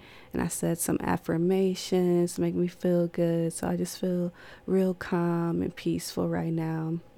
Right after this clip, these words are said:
Oh, I also put on, um, the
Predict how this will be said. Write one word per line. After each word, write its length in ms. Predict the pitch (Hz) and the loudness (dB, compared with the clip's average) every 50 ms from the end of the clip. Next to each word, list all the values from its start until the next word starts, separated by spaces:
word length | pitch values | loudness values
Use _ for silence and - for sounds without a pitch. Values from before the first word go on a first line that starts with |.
| - - - - | -20 -16 -8 -6
Oh, 220 | 175 175 185 - - | -4 -4 -4 -4 -4
I 140 | 175 170 | -6 -4
also 320 | - 185 185 175 - 196 185 | -4 -4 -6 -6 -6 -8 -8
put 260 | - - - 175 170 | -6 -6 -6 -4 -4
on, 400 | 165 165 165 170 165 165 170 165 - - - - - - - - - - - - | -4 -6 -6 -6 -8 -8 -10 -12 -14 -18 -20 -20 -20 -20 -20 -20 -20 -18 -12 -10
um, 680 | 170 160 156 - - - 175 170 180 180 180 185 - - - - - - - - - - - - - - | -10 -10 -10 -12 -12 -10 -10 -8 -8 -8 -10 -12 -14 -18 -20 -20 -20 -20 -20 -20 -20 -20 -20 -20 -8 -6
the 720 | 190 175 165 - 180 175 170 170 170 165 170 170 170 170 | -6 -2 2 2 4 4 4 4 2 2 2 0 0 -2